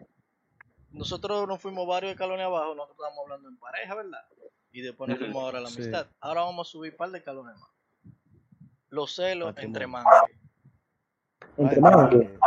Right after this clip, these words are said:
Speaker 1: Entre mangas.
Speaker 3: Bueno.
Speaker 4: No, no, eso como que no.
Speaker 1: Como que no está, ¿por qué?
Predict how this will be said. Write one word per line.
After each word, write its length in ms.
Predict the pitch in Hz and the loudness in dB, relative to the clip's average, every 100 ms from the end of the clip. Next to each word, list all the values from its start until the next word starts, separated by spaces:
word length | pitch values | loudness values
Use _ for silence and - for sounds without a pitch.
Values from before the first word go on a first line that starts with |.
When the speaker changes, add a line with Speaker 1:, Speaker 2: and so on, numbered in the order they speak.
| - | 6
Speaker 1:
Entre 160 | - 120 | 6 0
mangas. 240 | 117 113 | -6 -4
Speaker 3:
Bueno. 280 | 110 101 95 _ _ _ - | -4 -6 -14 _ _ _ -2
Speaker 4:
No, 260 | 139 135 131 | 2 2 2
no, 200 | 123 123 | 0 -4
eso 260 | - 131 | 0 0
como 200 | 127 131 | 4 2
que 120 | 127 | 2
no. 100 | 131 123 - - - - _ _ | 4 4 2 -2 -16 -20 _ _
Speaker 1:
Como 240 | 131 127 | -18 -16
que 100 | 120 | -16
no 60 | 113 | -18
está, 160 | 110 | -18
¿por 180 | 113 123 | -16 -16
qué? 120 | - | -16